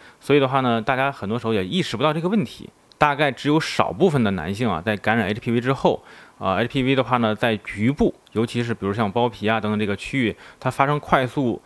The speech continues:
啊，这个分裂复制的时候，那么就会产生一些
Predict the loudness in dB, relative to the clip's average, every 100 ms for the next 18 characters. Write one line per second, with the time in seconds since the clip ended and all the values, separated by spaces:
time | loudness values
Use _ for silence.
0 | -16 -6 -2 -2 -2 -4 -4 -4 0 4
1 | 4 2 2 0 4 4 2 0 0 -2
2 | -6 -10 -2 2 2 0 -10 _ 2 2
3 | 4 2 2 -2 _ -16 -8 -4 -4 -2
4 | 0 2 0 0 0 0 0